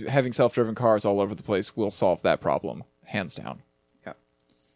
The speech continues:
Speaker 1: It's also going to be much easier for people to do, get stuff done during their commute, right? So that's not going to be just lost time where you, where you're doing nothing but concentrating on driving yourself to
Speaker 2: So the benefits of public transportation are, are here.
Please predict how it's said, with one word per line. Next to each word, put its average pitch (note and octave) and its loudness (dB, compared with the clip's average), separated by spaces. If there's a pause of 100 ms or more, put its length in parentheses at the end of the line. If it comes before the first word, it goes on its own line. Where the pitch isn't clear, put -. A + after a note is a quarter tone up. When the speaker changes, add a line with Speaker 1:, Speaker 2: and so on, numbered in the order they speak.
(120)
Speaker 1:
It's B2+ -2
also C#3+ 6
going C#3+ -2
to C3 -4
be C3 0
much B2+ -4
easier C3 -2
for A#2+ -10
people B2+ -6
to B2 -4
do, A#2 -6
get A#2+ -4
stuff - -2
done A2+ 0
during A#2 -4
their C#3+ -2
commute, E3 -8
right? B2 0
So C3 -6
that's B2+ 0
not C3 0
going B2+ 0
to A#2 -4
be B2 0
just A#2 -2
lost A2 2
time B2 0
where A2+ -2
you, G2+ 0
where G#2+ -4
you're G#2 -2
doing G#2+ -2
nothing A2+ -4
but G#2 -2
concentrating G2+ -2
on G2+ -4
driving G2 2
yourself G2 0
to C#3+ -2
Speaker 2:
So C#3+ -2
the C3+ -4
benefits D#3 2
of C3+ -2
public C#3 0
transportation A2+ -8
are, G2 -10
are G#2+ -12
here. - -12